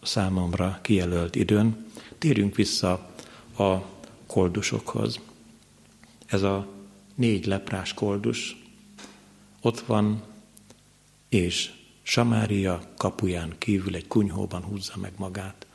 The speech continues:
A városba nem mehetnek be. És akkor elkezdenek gondolkozni, hogy ha itt maradunk, a kunyhónkban,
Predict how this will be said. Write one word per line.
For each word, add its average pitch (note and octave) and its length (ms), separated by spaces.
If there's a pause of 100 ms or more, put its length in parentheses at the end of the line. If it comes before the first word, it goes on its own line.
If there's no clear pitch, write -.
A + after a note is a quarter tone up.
A - 60
városba F#2+ 420
nem F#2 140
mehetnek G#2+ 560
be. A2 200 (1160)
És - 160
akkor D3+ 200
elkezdenek G2 520
gondolkozni, F#2+ 760 (1000)
hogy G#2 380 (520)
ha - 140
itt G#2+ 160
maradunk, C3+ 600 (400)
a - 120
kunyhónkban, A2 840